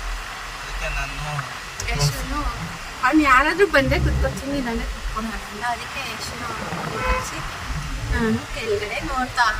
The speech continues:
Speaker 2: ಇದ್ದೆ. ಅದಾದ್ಮೇಲೆ ಅಲ್ಲಿಂದ ಬಂದು ನಾನು ಫಸ್ಟ್ ಟೈಮ್ ಪೊಟ್ಯಾಟೊ ಟ್ವಿಸ್ಟೆಡ್ ಟ್ರೈ ಮಾಡಿದ್ದು. ಚೆನ್ನಾಗಿತ್ತಾ?
Speaker 1: ಏನು?
Speaker 2: ಪೊಟ್ಯಾಟೊ ಟ್ವಿಸ್ಟೆಡ್. ಓಕೆ, ಓಕೆ. ನಾನು ತುಂಬ ದಿನ ಅಂದ್ರೆ ಬಿಡ್ದಿಲ್ ಎಲ್ಲೂ ಸಿಗಲ್ಲ. ಆ, ಟ್ರೈ ಮಾಡ್ಬೇಕು ಅಂತ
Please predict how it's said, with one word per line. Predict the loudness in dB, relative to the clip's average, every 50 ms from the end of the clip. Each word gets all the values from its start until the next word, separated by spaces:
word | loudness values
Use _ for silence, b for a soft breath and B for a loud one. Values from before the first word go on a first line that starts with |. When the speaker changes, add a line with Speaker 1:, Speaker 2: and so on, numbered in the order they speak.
| 0 0 0 0 0
Speaker 2:
ಇದ್ದೆ. | -4 -6 -10 -10 -8 -6 -6 -6 -6 -6 -6 -6 -6 -6 -6 -6 -8 -10 -10 -12 -10 -10 -8
ಅದಾದ್ಮೇಲೆ | -8 -6 2 4 6 6 6 4 0 -2 -2 2 4 4 4
ಅಲ್ಲಿಂದ | 4 2 -2 -4 -4 -4
ಬಂದು | -4 -4 -4 -6 -2 -2 -2 0
ನಾನು | 2 2 2 0
ಫಸ್ಟ್ | 0 -4 -6 -6 -6 2 4
ಟೈಮ್ | 4 4 4 2
ಪೊಟ್ಯಾಟೊ | 0 -2 -4 -2 -2 -2 0 0 -2
ಟ್ವಿಸ್ಟೆಡ್ | -2 -2 -6 -6 -4 -4 -4 -4 -4 -6 -6
ಟ್ರೈ | -6 -4 -2 -2 -2 -2
ಮಾಡಿದ್ದು. | -4 -6 -6 -4 -4 -4 -6 -6 -6 -6 -8 -8 -8 -8 -8 -8 -8 -8 -10 -10 -10 -10 -4 -2
ಚೆನ್ನಾಗಿತ್ತಾ? | -2 0 0 0 2 2 0 2 2 0 0 -2 -6 -8 -8 -8 -8 -8 -6
Speaker 1:
ಏನು? | -6 -6 -6 -6 -8 -8 -8 -8 -8 -4 -2
Speaker 2:
ಪೊಟ್ಯಾಟೊ | -2 -4 -2 -6 -8 -4 -4 -4
ಟ್ವಿಸ್ಟೆಡ್. | -4 -6 -8 -8 -8 -8 -6 -4 -4 -4 -4 -4 -6 -6 -6 -6 -8 -6 -4 -4 -4 -4 -4 -2 -2 -2 -2 -2 -4 -4 -4 -6 -4 -2 0 0 0 0 0 -4 -4 -4 -4 -2 0 0
ಓಕೆ, | 0 0 0 -4 -6
ಓಕೆ. | -8 -8 -6 -6 -6 -4 -4 0 2 4 4 4 2 2 0 2 2
ನಾನು | 2 2 0
ತುಂಬ | -2 -4 -2 0 0 2 2
ದಿನ | 2 6 6 6
ಅಂದ್ರೆ | 6 8 6 6
ಬಿಡ್ದಿಲ್ | 6 6 6 6 6 6 6 8 8
ಎಲ್ಲೂ | 8 6 4 4
ಸಿಗಲ್ಲ. | 4 4 4 6 8 8 8 8
ಆ, | 6 6 4 2 2 2 0 0 0 0 0 2 2 2 2 4 4 4 4
ಟ್ರೈ | 4 6 6 8 8
ಮಾಡ್ಬೇಕು | 8 8 8 8 8 8 6 6 6 6
ಅಂತ | 4 4 6 4